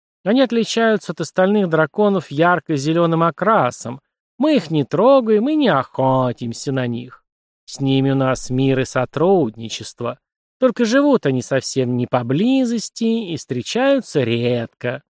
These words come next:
Остальные драконы отличаются свирепостью и очень опасны. На них мы обычно нападаем из засады большой стаи. Мясо драконов очень полезно и питательно.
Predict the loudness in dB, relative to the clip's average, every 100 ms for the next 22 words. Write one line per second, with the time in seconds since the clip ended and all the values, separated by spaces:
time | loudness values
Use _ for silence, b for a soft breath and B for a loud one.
0 | _ _ _ _ -8 -2 0 2 2 2
1 | 2 2 0 0 0 0 -2 -4 -4 0
2 | 0 0 -4 -10 -4 -2 2 2 0 -4
3 | -4 -4 -4 -6 _ -6 -2 -2 0 0
4 | 0 0 0 2 0 -4 -8 -10 -10 -12
5 | -14 _ _ _ _ _ 0 2 2 0
6 | -2 0 0 -4 -4 -4 -2 -2 0 -2
7 | -2 -4 -4 -4 -4 -2 0 0 -2 -2
8 | -4 -2 -2 -4 -6 0 2 2 0 -4
9 | -8 -14 _ _ -2 0 2 0 -4 -2
10 | -2 -2 -4 -4 -6 -8 -2 2 4 4
11 | 4 0 0 -4 -2 -2 0 0 0 -2
12 | -2 -4 -2 -4